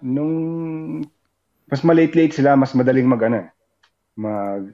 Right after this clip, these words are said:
to pursue my own passion, eh, guess mo. Pero once nung lumaki-laki na sila, mas mahirap na. Pero, ah, before, nasa, ano, ako na, ah, I,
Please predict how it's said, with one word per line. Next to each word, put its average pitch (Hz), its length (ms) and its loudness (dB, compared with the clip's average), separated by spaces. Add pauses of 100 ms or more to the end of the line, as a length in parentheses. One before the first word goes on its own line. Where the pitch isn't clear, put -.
(160)
to 110 80 -12
pursue 123 320 0
my 113 180 2
own 107 300 0
passion, 92 480 -6
eh, 80 80 -20
guess - 240 -20
mo. 85 80 -20 (640)
Pero 107 160 0
once 113 240 0
nung 110 480 -2 (240)
lumaki-laki 107 560 -4
na 104 140 -4
sila, 107 220 -6 (760)
mas 101 240 -10
mahirap 98 340 0
na. 90 220 -6 (240)
Pero, 131 320 -2 (240)
ah, 117 320 2
before, 127 480 0
nasa, 113 320 -2
ano, 107 160 -4
ako 101 100 -4
na, 95 120 -10 (180)
ah, 98 320 -14
I, 101 60 -10